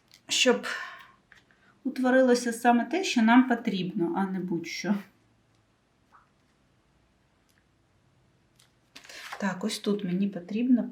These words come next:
по висоті, щоб усе співпало.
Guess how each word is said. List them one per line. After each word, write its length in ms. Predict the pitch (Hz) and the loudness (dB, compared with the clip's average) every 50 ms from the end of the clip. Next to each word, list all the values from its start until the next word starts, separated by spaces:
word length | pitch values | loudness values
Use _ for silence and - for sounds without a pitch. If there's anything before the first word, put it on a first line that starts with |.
| - | -6
по 200 | 214 214 214 208 208 - _ _ _ _ _ _ _ _ _ _ _ - - - - _ _ _ - - _ _ _ _ _ _ | -6 -6 -4 -6 -8 -12 _ _ _ _ _ _ _ _ _ _ _ -20 -20 -20 -20 _ _ _ -20 -20 _ _ _ _ _ _
висоті, 840 | 208 196 196 202 202 - - 214 208 208 - - 277 294 320 320 320 - - - - _ _ _ _ _ _ _ _ _ _ _ _ _ _ - | -8 -6 -6 -6 -6 -8 -8 -8 -8 -8 -6 -2 0 0 0 0 -2 -4 -8 -14 -20 _ _ _ _ _ _ _ _ _ _ _ _ _ _ -20
щоб 300 | - - - - 220 220 | -20 -20 -18 -14 -12 -10
усе 280 | 226 208 - - 247 254 | -10 -10 -6 -6 -6 -6
співпало. 1080 | - - - - - - _ - 247 - - - - 220 202 202 202 202 - 220 214 | -8 -10 -18 -20 -20 -16 _ -12 -12 -12 -12 -8 -6 -4 -4 -4 -4 -6 -6 -8 -10